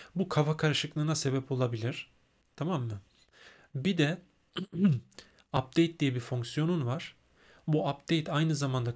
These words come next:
create işini de yapıyorsa yeri geldiğinde o zaman bir problem. Tamam mı? Yani, e, bu bir iletişim dilidir. Yazdığın kodda, e, consist-, yani tutarlı olman gerekiyor. Ben bir yerde bir şey yaratmak için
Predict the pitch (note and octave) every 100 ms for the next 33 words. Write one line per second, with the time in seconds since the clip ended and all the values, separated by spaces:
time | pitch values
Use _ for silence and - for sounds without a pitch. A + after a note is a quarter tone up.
0 | - B2+ D3 D3 - C3+ C#3 B2 A#2+ A#2+
1 | F#3+ E3+ A2+ A#2 B2 A#2+ A#2 G#2 G#2+ G#2+
2 | D3 E3 - - - D#3 B2 A#2+ C3+ D3
3 | - C#3 - B2 G#2+ G#2+ - - - -
4 | - - - - - C#3+ A2 B2 C3+ B2
5 | A#2 - - - - - - C#3+ C3 B2+
6 | B2+ A#2+ - F3 G3+ D3+ D3+ - F3+ E3
7 | C#3+ A#2+ C#3 F3+ C#3 D3+ A#2+ D#3+ D#3 -
8 | C3+ - G3+ - - - - - - C3+
9 | B2+ D#3+ C#3+ E3+ D#3+ C3 A2+ A2+ - D3+
10 | D3+ D#3 B2 A2+ G#2 A2 A2 - F3 -
11 | - - - C#3+ D#3 D3+ E3 D3+ E3 D3+
12 | C3+ C#3 B2+ - E3 D#3 C#3 C#3 D3 C3+
13 | - B2+